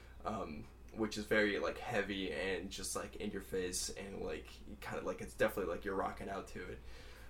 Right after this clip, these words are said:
Um, and then the version I made, 'cause I had recorded the bass line, I was like, "I'll just, like, keep adding things to it,"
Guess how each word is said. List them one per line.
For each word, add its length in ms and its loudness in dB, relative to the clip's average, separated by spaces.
Um, 500 4
and 180 6
then 340 4
the 80 4
version 380 10
I 280 10
made, 320 6
'cause 100 0
I 60 8
had 140 4
recorded 400 4
the 80 0
bass 300 2
line, 200 0
I 20 0
was 140 -2
like, 100 -4
"I'll 80 -2
just, 200 -2
like, 100 -4
keep 220 -4
adding 260 0
things 340 -4
to 160 -4
it," 160 0